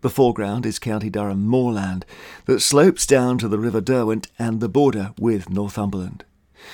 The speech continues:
Look for two stone towers sitting in the landscape either side of what looks like a small reservoir. It's a pond called Sykehead Dam, which provided water for the Sykehead lead mine.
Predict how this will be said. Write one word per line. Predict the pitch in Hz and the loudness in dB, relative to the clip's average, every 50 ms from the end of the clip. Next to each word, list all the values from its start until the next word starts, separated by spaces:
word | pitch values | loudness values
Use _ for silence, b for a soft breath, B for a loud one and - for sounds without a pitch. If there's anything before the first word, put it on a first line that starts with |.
| B B B B | B B B B
Look | 131 151 - - | 2 2 2 2
for | - 107 | -6 -6
two | - - 139 135 131 | -4 0 2 2 4
stone | 127 - - 127 117 113 117 117 | 2 2 2 2 2 2 2 0
towers | 113 117 117 104 101 101 101 104 104 98 - - _ | 0 -2 -2 -2 -2 -2 -4 -4 -4 -6 -8 -10 _
sitting | - - - - 139 - 127 127 123 113 - _ _ | -4 -2 -2 -2 -2 0 0 0 0 -2 -4 _ _
in | - 135 147 | -2 -2 2
the | 151 156 | 2 4
landscape | 147 127 113 107 95 - - 110 95 92 90 - - _ _ - | 2 2 0 -2 -4 -6 -6 -6 -6 -6 -8 -10 -16 _ _ 0
either | 127 127 131 110 135 131 | 2 2 4 4 2 0
side | - - 135 113 104 95 92 90 98 - B B B B B B _ | 0 -2 -2 -4 -4 -4 -6 -6 -8 -10 B B B B B B _
of | 127 113 95 | -6 -2 0
what | 113 113 - - | 0 -2 0 0
looks | 120 127 143 202 202 - - - | 0 2 2 0 0 0 -2 -2
like | 104 87 92 95 95 - - 110 | -2 -4 -4 -6 -8 -8 -8 -4
a | |
small | 110 - - - 120 123 120 113 113 117 | -2 -2 0 0 2 2 2 2 2 0
reservoir. | 113 113 117 117 113 - 110 95 95 92 87 85 80 - _ _ _ B B B B B B B B B | 0 0 0 0 0 -2 -4 -4 -6 -8 -10 -14 -16 -18 _ _ _ B B B B B B B B B
It's | - 202 - - | 4 4 6 4
a | |
pond | - - 190 208 185 147 135 123 | 2 4 4 4 4 4 2 -2
called | - - 147 147 143 - | 0 0 0 0 2 0
Sykehead | - - 160 139 131 - 139 123 117 95 | 0 0 0 0 0 2 0 0 0 2
Dam, | 82 151 147 131 123 117 113 110 | 4 4 4 4 2 0 0 0
which | 113 117 - - | 0 -2 -2 0
provided | - 131 123 131 135 135 123 131 117 | -2 0 2 4 2 4 2 2 0
water | 110 107 123 151 190 214 - 139 110 101 110 | 0 2 2 2 2 2 2 2 2 0 0
for | 104 - - | -4 -4 -4
the | 110 123 120 | -2 -2 0
Sykehead | - - - - 139 127 123 123 - - 117 104 104 98 - - | 0 0 0 2 2 0 0 -2 -4 -4 -4 -4 -4 -4 -8 -8
lead | 101 107 117 127 135 110 | -4 0 2 2 2 2
mine. | 123 123 117 107 101 95 90 87 85 - | 2 0 0 0 -2 -4 -6 -8 -10 -14